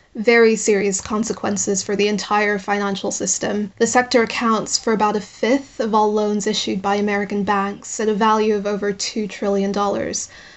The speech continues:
So the banks have really high exposure, and that could threaten wider financial stability. You also mentioned pension funds. Pension funds around the world are invested in commercial property, so any major disruption could put that pension money at stake.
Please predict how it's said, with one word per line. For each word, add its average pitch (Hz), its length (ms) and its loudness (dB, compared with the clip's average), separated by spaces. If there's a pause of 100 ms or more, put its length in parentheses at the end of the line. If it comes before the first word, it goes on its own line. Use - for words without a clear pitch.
(120)
So - 120 2
the 233 100 4
banks 247 360 2
have 202 200 0 (280)
really 226 260 6
high 196 200 2
exposure, 196 540 0
and 196 120 2
that 214 140 4
could 202 180 -2
threaten 202 360 0
wider 202 360 2
financial 196 540 -4
stability. 202 760 -2
You 240 160 6
also 233 280 4
mentioned 208 400 0
pension 269 360 4
funds. 190 480 -6 (460)
Pension 262 340 2
funds 226 280 2
around 208 180 2
the 202 60 2
world 202 380 2
are 190 100 0
invested 190 640 0
in 202 100 0
commercial 202 420 -6
property, 196 520 -2
so 196 480 0 (180)
any 233 280 4
major 214 340 2
disruption 196 760 -2 (220)
could 202 300 0
put 208 220 -4
that - 180 -4
pension 202 400 -4
money 196 260 -2
at - 160 -8
stake. - 500 -4